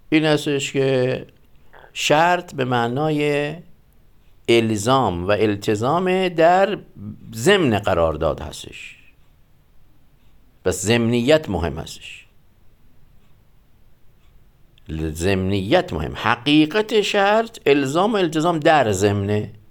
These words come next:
خب، تکلیف معلوم می‌شه دیگه. شرط ابتدایی، تعهدات ابتدایی تو فضای مجازی، تو رادیو و تلویزیون، این تعهداتی که می‌دن،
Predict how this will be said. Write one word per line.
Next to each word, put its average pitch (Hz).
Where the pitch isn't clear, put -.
خب، -
تکلیف 80
معلوم 82
می‌شه 82
دیگه. 80
شرط 80
ابتدایی، 78
تعهدات 78
ابتدایی 78
تو 127
فضای 78
مجازی، 78
تو 95
رادیو 80
و 78
تلویزیون، 85
این -
تعهداتی 80
که 78
می‌دن، 85